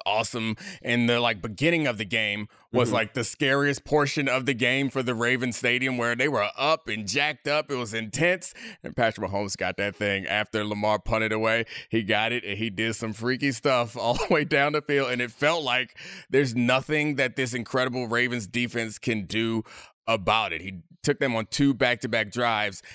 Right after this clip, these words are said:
Speaker 1: and the fans were, like, cheering, but, you know, we've all been to sporting events where it's like, you're cheering, but you kinda know.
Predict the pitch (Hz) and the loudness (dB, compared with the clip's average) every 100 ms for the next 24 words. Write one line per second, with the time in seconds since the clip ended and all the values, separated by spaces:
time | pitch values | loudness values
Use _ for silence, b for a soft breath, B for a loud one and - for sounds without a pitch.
0 | B 117 120 113 160 190 180 175 147 135 | B 0 2 2 2 2 2 0 0 0
1 | - 156 165 185 190 160 151 160 208 110 | -2 0 2 2 0 2 0 0 0 2
2 | 95 110 120 170 160 135 123 113 - 120 | 2 -2 -2 2 4 4 0 -2 0 0
3 | 117 110 113 107 110 123 - 117 110 B | 0 0 -2 0 0 0 2 2 0 B
4 | 208 B 143 156 - 143 151 131 131 - | -14 B 0 0 2 2 2 0 -4 -4
5 | 123 131 143 117 120 123 135 175 | 0 0 0 0 2 2 4 0